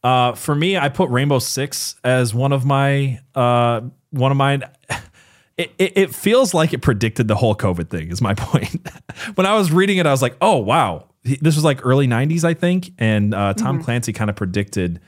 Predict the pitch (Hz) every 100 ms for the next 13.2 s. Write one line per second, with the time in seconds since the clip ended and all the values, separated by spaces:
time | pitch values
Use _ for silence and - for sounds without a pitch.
0 | _ _ _ - 95 92 101 98 92 -
1 | 98 95 - 95 92 - - _ _ _
2 | _ - 101 98 95 - 135 233 - -
3 | 190 147 131 127 123 123 117 - 117 104
4 | - 123 120 127 131 127 123 120 117 110
5 | - 101 - - - 101 90 - 98 107
6 | 98 92 90 78 87 87 85 82 - -
7 | 95 82 78 80 - _ _ _ - _
8 | - - - 240 240 - _ - 214 311
9 | 494 427 - 330 277 277 269 247 240 233
10 | 220 180 202 277 202 180 175 170 165 175
11 | 190 202 208 185 196 190 185 190 196 170
12 | - - 160 165 - 185 190 - 185 185
13 | 185